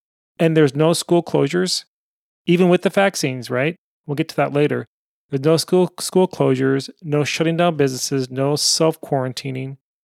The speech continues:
and a lot were dead. Now, I do know that the coronavirus and the flu are not one and the same. I get that. What I'm saying is that there's something else awry, and I'm not too sure what it is, but it doesn't make sense.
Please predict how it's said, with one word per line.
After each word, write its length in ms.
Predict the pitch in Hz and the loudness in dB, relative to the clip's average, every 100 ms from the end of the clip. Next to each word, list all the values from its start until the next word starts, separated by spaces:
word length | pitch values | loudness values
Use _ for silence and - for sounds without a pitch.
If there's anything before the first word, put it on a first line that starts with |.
| _ _ _ | _ _ _
and 80 | 160 | 0
a 80 | 143 | 2
lot 300 | 139 139 - _ | 4 4 0 _
were 140 | 147 135 | -2 0
dead. 160 | 127 | 0
Now, 160 | 139 143 | 2 2
I 120 | 147 | 2
do 220 | 143 170 | 4 4
know 300 | 196 180 175 | 4 4 4
that 240 | 147 135 123 | 2 -2 -2
the 100 | 127 | -8
coronavirus 680 | - 151 160 156 156 156 - | -2 0 2 4 4 2 0
and 60 | |
the 40 | 151 | -4
flu 180 | 151 135 | -2 -4
are 80 | |
not 260 | 123 131 147 | -2 -4 -2
one 140 | 139 | -2
and 80 | 151 | 0
the 40 | 156 | 0
same. 320 | - 135 139 | 0 -4 -4
I 140 | 147 139 | -4 -4
get 400 | 117 143 131 - | -2 -2 -2 -4
that. 240 | 117 - _ _ _ _ _ _ _ | -10 -10 _ _ _ _ _ _ _
What 160 | - 147 | 0 2
I'm 120 | 143 | 2
saying 480 | 131 - 202 226 190 | 0 2 2 2 2
is 220 | 139 127 | 0 2
that 240 | 135 135 - _ _ _ _ _ - | 2 2 -2 _ _ _ _ _ 0
there's 160 | 151 | 2
something 340 | - 185 185 175 | 4 0 0 -4
else 340 | 165 175 170 | 0 0 0
awry, 300 | 135 127 127 | -2 0 0
and 140 | 139 143 | -2 -4
I'm 120 | 131 | -4
not 160 | 139 | -4
too 100 | - | -4
sure 200 | 135 - | -6 -2
what 140 | 131 127 | -2 -2
it 40 | |
is, 220 | 151 139 | 0 0
but 140 | 117 131 | 0 -4
it 100 | 123 | 0
doesn't 240 | 143 147 | 0 0
make 160 | 127 120 | -4 -6
sense. 460 | - 127 127 - | -6 -6 -10 -12